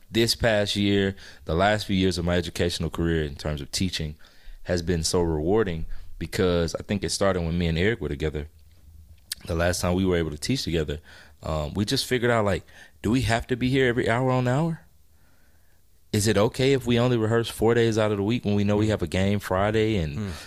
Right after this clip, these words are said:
Speaker 1: we got a competition Saturday, and then at this campus that I'm at right now, both campuses, like, man, let's just do the work while we're here. And when we're not here, we, why are we still doing work? We could be working on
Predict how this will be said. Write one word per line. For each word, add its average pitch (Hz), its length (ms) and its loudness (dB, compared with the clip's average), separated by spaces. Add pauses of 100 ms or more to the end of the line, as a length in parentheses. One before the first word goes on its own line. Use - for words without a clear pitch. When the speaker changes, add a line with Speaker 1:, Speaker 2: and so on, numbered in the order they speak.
(100)
Speaker 1:
we - 80 -8
got 76 120 0
a - 40 -6
competition 101 600 0
Saturday, 101 440 2
and 95 120 2
then 95 160 2
at 80 120 -2 (540)
this - 380 -4
campus 104 340 0
that 98 120 2
I'm 98 140 2
at 69 80 0
right 95 200 2
now, 104 400 0
both 110 200 -2
campuses, 123 440 -6
like, 104 220 0 (340)
man, 110 200 0
let's 143 240 0
just - 380 -4
do 127 180 2
the 139 120 2
work 113 280 2
while 95 200 4
we're 82 120 -2
here. 135 420 -2 (280)
And 113 120 0
when 127 100 0
we're 135 120 0
not 131 200 2
here, 143 420 2 (380)
we, 82 200 -10 (240)
why 107 180 2
are 127 80 4
we 127 80 2
still 120 260 0
doing 98 280 0
work? - 340 -4 (720)
We 98 120 0
could 107 100 0
be 104 100 2
working 98 380 2
on 87 160 0